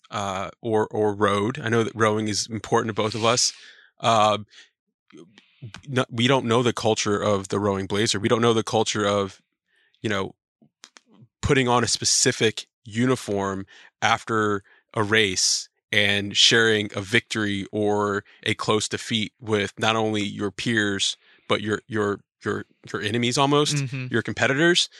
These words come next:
Speaker 1: and coming together and representing your institution, your school, your club through, through an appearance, like, through
Speaker 2: Mm.
Speaker 1: an actual custom blazer.
Speaker 2: So, so I just wanna pause you there because there's something really interesting that's happening,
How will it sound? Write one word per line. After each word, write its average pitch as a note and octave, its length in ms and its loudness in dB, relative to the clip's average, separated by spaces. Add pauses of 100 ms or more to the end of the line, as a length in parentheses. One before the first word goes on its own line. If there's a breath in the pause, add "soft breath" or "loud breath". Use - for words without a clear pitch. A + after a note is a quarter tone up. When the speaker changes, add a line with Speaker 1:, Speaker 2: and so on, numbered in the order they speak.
(280 loud breath)
Speaker 1:
and A2 500 2
coming A#2+ 300 2
together G#2+ 640 2 (240)
and G#2 380 0
representing A#2 480 2
your G#2+ 160 2
institution, G#2+ 500 -4
your G2+ 140 -4
school, A2+ 340 0
your G#2 140 -2
club G#2+ 420 0 (560 soft breath)
through, A2 540 -2 (180)
through A2 540 -4
an A#2 100 -2
appearance, - 640 -2
like, A2 120 -2
through A2 380 0
Speaker 2:
Mm. A#2 300 -10
Speaker 1:
an G#2+ 180 -2
actual A2+ 720 0
custom A#2 420 -2
blazer. A2 340 2
Speaker 2:
So, G#3 340 -2
so F#3+ 260 0
I F3 80 0
just - 340 -4
wanna D4+ 100 -4
pause E3 300 0
you D#3+ 60 0
there C#3+ 160 6
because C#3+ 340 0
there's E3 220 2
something G3+ 720 0
really D#3 360 0
interesting C3 560 -2
that's G2+ 180 -4
happening, E3 500 -2